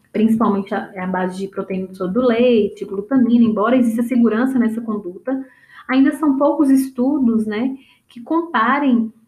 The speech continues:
apenas, é, é, é, a utilização da maltodestrina e, obviamente, esses estudos incluíram poucos pacientes. Então, é seguro, mas ainda não é tão abrangente pra que essa conduta ela possa ser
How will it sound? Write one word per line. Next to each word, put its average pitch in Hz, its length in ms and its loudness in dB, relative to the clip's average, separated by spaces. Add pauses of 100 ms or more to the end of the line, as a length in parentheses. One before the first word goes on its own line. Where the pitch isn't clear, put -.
(120)
apenas, 294 720 0
é, 226 120 -6
é, 202 440 -4
é, 180 60 -6
a 208 80 -2
utilização 220 640 -2
da 202 140 -2
maltodestrina 240 1040 -2 (420)
e, 247 360 0 (100)
obviamente, 233 680 2
esses - 180 -2
estudos 240 420 -4
incluíram 240 460 0
poucos 233 280 -6
pacientes. 269 640 -4
Então, 220 400 -4 (320)
é 262 200 -2
seguro, 302 540 0
mas 320 380 0
ainda 269 360 4
não 285 180 -2
é 269 100 -2
tão 311 240 -4
abrangente 277 720 0
pra - 140 -10
que 262 80 -8
essa 269 180 -6
conduta 233 380 -4
ela 226 200 -4
possa 233 420 -4
ser 233 540 -6